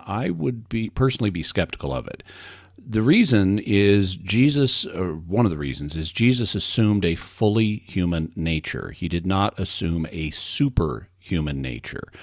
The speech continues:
And so since he had a human nature, that would mean that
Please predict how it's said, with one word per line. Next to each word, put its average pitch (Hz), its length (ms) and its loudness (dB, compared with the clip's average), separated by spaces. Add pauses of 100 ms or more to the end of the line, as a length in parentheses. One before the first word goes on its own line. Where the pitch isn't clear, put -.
(280)
And 80 180 -2
so 90 140 0
since 107 320 0
he 95 140 0
had 92 160 2
a 87 40 -2
human 151 360 2
nature, 87 480 -2
that 87 280 -2
would 90 140 -4
mean 85 460 -2
that 80 340 -2